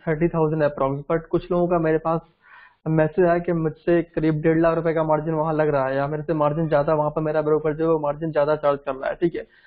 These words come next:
तो यहाँ पे एक order placement होता है, ठीक है, कि आपको जब भी आप कोई भी setup लेते हो, कोई भी hedging का setup लेते हो, तो आपको वहां पे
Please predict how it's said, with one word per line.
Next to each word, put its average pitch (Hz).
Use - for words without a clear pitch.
तो 175
यहाँ 165
पे 202
एक 202
order 170
placement 180
होता 151
है, 143
ठीक 170
है, 170
कि 180
आपको 190
जब 156
भी 175
आप 175
कोई 170
भी 180
setup 170
लेते 165
हो, 170
कोई 170
भी 175
hedging 175
का 180
setup 170
लेते 160
हो, 170
तो 185
आपको -
वहां 175
पे 202